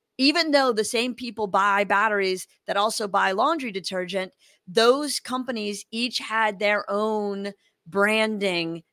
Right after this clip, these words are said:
established. They had their own reputation. They had their own name, their own logos, their own identity, their own customer base. So why screw up a good thing?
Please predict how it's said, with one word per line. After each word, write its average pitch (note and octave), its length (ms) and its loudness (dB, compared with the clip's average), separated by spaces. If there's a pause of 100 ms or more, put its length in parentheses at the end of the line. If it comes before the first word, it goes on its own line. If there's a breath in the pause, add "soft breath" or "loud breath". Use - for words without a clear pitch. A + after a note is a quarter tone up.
(100)
established. D#3+ 540 0
They D#3 100 -6
had F#3+ 200 0
their A3 120 4
own G#3+ 140 0
reputation. F#3+ 640 -2
They D#3+ 140 -4
had G3 260 4
their G3 140 0
own F#3+ 180 -2
name, E3+ 340 0
their D#3+ 160 0
own G3 200 0
logos, E3+ 320 -2
their E3 120 -4
own F#3+ 140 -2
identity, F3 460 -6
their E3+ 120 0
own E3+ 120 -4
customer E3+ 320 -8
base. D#3 260 -4 (300 loud breath)
So - 180 2
why G3 340 6
screw A#3+ 320 2
up A#3 120 0
a A3+ 40 2
good G3+ 220 2
thing? A#3 220 0